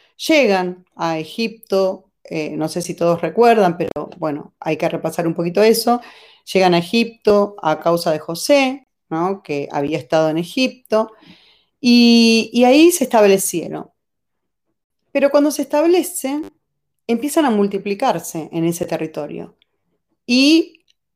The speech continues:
ya Faraón, el que estaba, el faraón que, que estaba en la época de José, eh, había muerto. Entonces había un nuevo rey. ¿Y qué pasaba? Ellos se iban multiplicando. No, no los conocía de la época anterior,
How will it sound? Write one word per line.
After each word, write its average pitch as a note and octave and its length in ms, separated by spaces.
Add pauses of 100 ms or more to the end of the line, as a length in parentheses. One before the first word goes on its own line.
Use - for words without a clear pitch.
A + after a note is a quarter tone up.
(160)
ya A3 600
Faraón, F3+ 840
el D3+ 220
que D3+ 240 (140)
estaba, E3 640
el D3+ 120
faraón F3 520
que, D#3 520
que - 80
estaba F#3 280
en F3+ 100
la D#3+ 120
época F3+ 420
de F3 120
José, G3+ 480 (500)
eh, F3 280
había A3+ 260
muerto. B3+ 500
Entonces A#3+ 460
había G3+ 240
un G#3+ 240
nuevo F3+ 680
rey. D#3 480 (640)
¿Y C4+ 120
qué F4 120
pasaba? F3 540 (180)
Ellos E4 220
se C#4+ 100
iban D4 140
multiplicando. G#3+ 840 (280)
No, E3+ 500
no F3 160
los F#3 140
conocía F3+ 540
de D#3 60
la D#3+ 140
época F3+ 280
anterior, E3+ 460